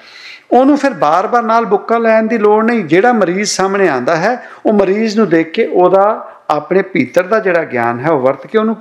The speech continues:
ਇਲਾਜ ਦੇ ਦਿੰਦਾ। ਤੇ ਇਹ ਕੰਮ ਸਾਡਾ ਧਰਮਾਂ ਦੇ ਵਿੱਚ ਕਿਉਂ ਨਹੀਂ ਹੈ? ਉਹ ਜਿਹੜਾ ਧਰਮ ਗ੍ਰੰਥ, ਜਿਸ ਵੀ ਧਰਮ ਗ੍ਰੰਥ ਦੇ ਨਾਲ ਅਸੀਂ ਜੁੜੇ ਹਾਂ, ਜਿਸ ਧਰਮ ਨਾਲ ਜੁੜੇ ਹਾਂ, ਉਹ ਧਰਮ ਗ੍ਰੰਥ ਦੀ ਪੜ੍ਹਾਈ ਜੋ ਅਸੀਂ ਕਰਦੇ ਨਹੀਂ,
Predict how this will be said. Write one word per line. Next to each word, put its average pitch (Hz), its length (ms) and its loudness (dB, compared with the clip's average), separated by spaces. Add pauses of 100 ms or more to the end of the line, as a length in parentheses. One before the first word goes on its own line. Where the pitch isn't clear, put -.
(140)
ਇਲਾਜ 220 320 0
ਦੇ 170 160 0
ਦਿੰਦਾ। 110 300 -10 (2250)
ਤੇ 403 160 0
ਇਹ 254 220 2
ਕੰਮ 247 240 -2
ਸਾਡਾ 220 340 -2
ਧਰਮਾਂ 180 500 -2
ਦੇ 254 100 2
ਵਿੱਚ 247 160 -6
ਕਿਉਂ 233 280 -2
ਨਹੀਂ 190 240 0
ਹੈ? 113 180 -14 (1400)
ਉਹ 277 220 4
ਜਿਹੜਾ 262 220 2
ਧਰਮ 175 380 -2
ਗ੍ਰੰਥ, 190 280 -2
ਜਿਸ 214 360 0
ਵੀ 254 80 -2
ਧਰਮ 165 340 0
ਗ੍ਰੰਥ 160 340 -2
ਦੇ 160 120 0
ਨਾਲ 147 260 -2
ਅਸੀਂ 147 180 -8
ਜੁੜੇ 135 220 0
ਹਾਂ, 165 120 0
ਜਿਸ 156 320 -4
ਧਰਮ 131 220 -2
ਨਾਲ 120 160 -2
ਜੁੜੇ 123 260 -2
ਹਾਂ, 214 220 -2 (420)
ਉਹ 277 260 4
ਧਰਮ 185 280 0
ਗ੍ਰੰਥ 208 400 -2
ਦੀ 240 140 -2
ਪੜ੍ਹਾਈ 185 460 0
ਜੋ 196 480 0 (120)
ਅਸੀਂ 170 160 -6
ਕਰਦੇ 220 360 2
ਨਹੀਂ, 262 240 0